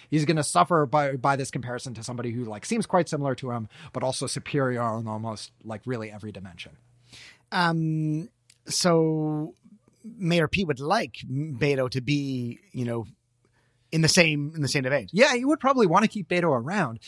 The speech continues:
Speaker 1: which is a little bit, um, counterintuitive because you think of, like, uh, political analysts often talk about this idea of lanes and, like, who's occupying what lane, and you don't typically want somebody in your lane. Um,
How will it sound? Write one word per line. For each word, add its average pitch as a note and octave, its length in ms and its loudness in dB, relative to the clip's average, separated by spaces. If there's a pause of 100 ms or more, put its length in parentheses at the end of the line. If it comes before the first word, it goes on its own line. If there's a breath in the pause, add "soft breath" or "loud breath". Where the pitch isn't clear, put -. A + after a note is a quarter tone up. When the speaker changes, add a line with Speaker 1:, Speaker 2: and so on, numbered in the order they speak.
(140 loud breath)
Speaker 1:
which F3 180 4
is G#3+ 120 2
a G#3 60 4
little A#3+ 360 4
bit, F#3 380 4 (120)
um, B2+ 460 0 (100)
counterintuitive E3 840 2
because C3 300 -2
you C3 100 0
think D3 180 -2
of, B2+ 140 0
like, B2 240 -2 (500 soft breath)
uh, C3+ 340 0 (460)
political D#3 480 2
analysts C#3+ 480 0
often B2 220 -2
talk A#2+ 160 -6
about A#2 160 -6
this A#2 160 -8
idea A2+ 200 -6
of G#2+ 80 -10
lanes D#3 680 2
and, A2 100 -8
like, A2 160 -10
who's C#3 180 0
occupying B2 580 -6
what A#2 220 -6
lane, D#3+ 300 2
and B2 140 -2
you A#2+ 60 -6
don't B2 200 -8
typically C3+ 380 -8
want F3+ 260 0
somebody D3+ 340 -2
in C#3+ 80 -2
your C3+ 140 -2
lane. B2+ 380 -4 (400 loud breath)
Um, C#3 420 2